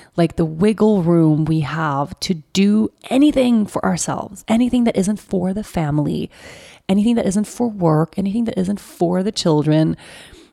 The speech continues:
Like, there's no wiggle room there for us to do anything for ourselves without feeling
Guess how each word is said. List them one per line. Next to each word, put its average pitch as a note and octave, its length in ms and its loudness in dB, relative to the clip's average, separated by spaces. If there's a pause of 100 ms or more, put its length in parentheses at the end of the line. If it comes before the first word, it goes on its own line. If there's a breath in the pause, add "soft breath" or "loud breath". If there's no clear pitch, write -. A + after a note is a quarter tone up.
Like, G3 240 -6
there's A3 200 -2
no A#3+ 140 2
wiggle A#3 460 0
room G#3+ 300 0
there E3+ 480 -2
for F3+ 200 -4
us E3+ 240 -4
to F3+ 100 -14
do G#3+ 200 -8
anything A#3+ 560 -8
for - 360 -10
ourselves E3+ 560 -8
without E3+ 360 -4
feeling F#3 480 -8